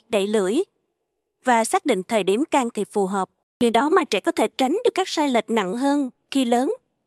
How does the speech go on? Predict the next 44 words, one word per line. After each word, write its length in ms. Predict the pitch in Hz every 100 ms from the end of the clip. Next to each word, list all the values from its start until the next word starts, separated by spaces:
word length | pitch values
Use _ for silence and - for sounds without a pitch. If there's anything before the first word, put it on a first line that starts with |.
| _ _ -
và 140 | 226 202
giảm 280 | 180 185 320
nguy 180 | 330 262
cơ 320 | - 240 220 -
phải 100 | 202
phẫu 200 | 202 226
thuật 180 | 240 -
chỉnh 260 | - 190 285
nha 140 | 339 285
sau 160 | 262
này. 300 | 233 208 190 _ _ -
Dựa 220 | 262 247
trên 220 | 240 359 370
sự 180 | 247
phát 260 | 220 392 -
triển 200 | 226 269
của 120 | 320
xương 280 | - 320 277
hàm 320 | 247 220 190 - _ _ _
và 120 | 311
tình 220 | 294 269 233
trạng 340 | 247 196 240
răng 180 | 311 311
của 120 | 330 -
từng 220 | 226 214
trẻ 320 | 226 180 247
mà 140 | 349 233
bác 180 | 320
sĩ 160 | - 233
chia 240 | - 269
quá 180 | 262 339 -
trình 200 | 220 185 -
chỉnh 240 | 214 214 359
nha 200 | 320 254
thành 240 | 247 185 180
hai 260 | 254 254
giai 140 | 240 226
đoạn 180 | 185 175
chính. 300 | 247 269 392 _ _ _ _ -
Giai 200 | 262 254
đoạn 260 | 226 196 220
một, 200 | 208 - _ _ _
chỉnh 220 | - 254
xương. 340 | 330 330 302